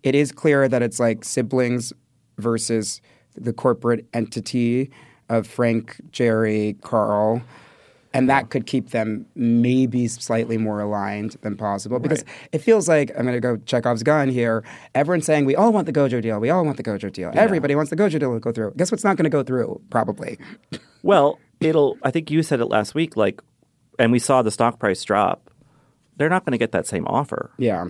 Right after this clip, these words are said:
Speaker 2: Right? Because, like, I, I, I, on the phone call with Oscar, was it? Yeah.
Speaker 1: Yeah.
Speaker 2: Um, there was an eagerness there, and I think that the eagerness on the part of Matsson's team is like,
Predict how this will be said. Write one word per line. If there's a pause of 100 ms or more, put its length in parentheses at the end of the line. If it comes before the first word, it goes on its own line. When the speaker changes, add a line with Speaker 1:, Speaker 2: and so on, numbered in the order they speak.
Speaker 2:
Right? (100)
Because,
like, (320)
I, (180)
I,
I, (140)
on
the
phone
call
with
Oscar,
was
it?
Yeah.
Speaker 1:
Yeah. (140)
Speaker 2:
Um, (760)
there
was
an
eagerness
there,
and
I
think
that
the
eagerness
on
the
part
of
Matsson's
team
is
like,